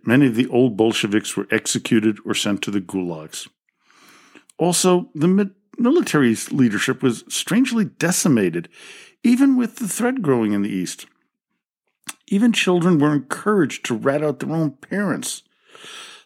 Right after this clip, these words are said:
The leader of the N K V D at the time was Nikolai Yezhov, who would eventually be caught up in the purges himself.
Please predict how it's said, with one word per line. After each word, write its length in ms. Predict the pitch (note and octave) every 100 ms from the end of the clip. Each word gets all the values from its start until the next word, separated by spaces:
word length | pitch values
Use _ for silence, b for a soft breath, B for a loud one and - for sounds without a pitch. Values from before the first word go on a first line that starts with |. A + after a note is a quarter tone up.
| B
The 100 | A2+
leader 280 | C#3 G3+ F#3+
of 100 | C#3
the 200 | C#3+ - _ _ -
N 160 | D#3 D#3+
K 200 | C#3+ C3+
V 180 | A#2
D 160 | A2+ G3
at 100 | C#3+
the 80 | -
time 380 | - B2 B2 G#2
was 200 | G#2 G#2
Nikolai 400 | G#2 G#2+ F#2+ F#2
Yezhov, 640 | G#2+ C3 B2+ A#2+ A#2 - b b b b
who 100 | -
would 100 | C#3
eventually 460 | C3 D3 E3 E3 C#3+
be 120 | B2
caught 320 | - - A#2+
up 160 | A#2 -
in 40 |
the 80 | A2+
purges 540 | - - G#2+ G2+ F#2+
himself. 720 | - F#2+ - - F#2+ C2+ -